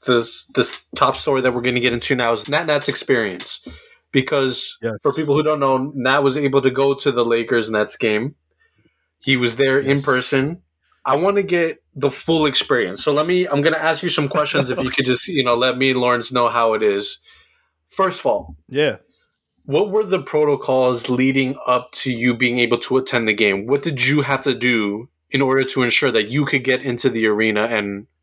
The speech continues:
Speaker 1: to watch?
Speaker 2: So the protocols changed, um, five days before the game.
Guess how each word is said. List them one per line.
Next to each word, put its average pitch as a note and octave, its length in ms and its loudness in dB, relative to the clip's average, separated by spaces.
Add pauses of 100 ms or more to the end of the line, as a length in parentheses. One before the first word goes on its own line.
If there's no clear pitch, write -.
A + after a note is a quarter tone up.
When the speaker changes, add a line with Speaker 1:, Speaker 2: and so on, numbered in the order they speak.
(240)
Speaker 1:
to A#2+ 120 0
watch? G2 600 -2 (560)
Speaker 2:
So F3 220 4
the D3+ 160 4
protocols F#3+ 560 2
changed, E3+ 640 -2 (120)
um, B2+ 440 2
five D3 340 2
days C#3+ 200 2
before C3+ 260 -2
the A2+ 80 -10
game. A2+ 320 -4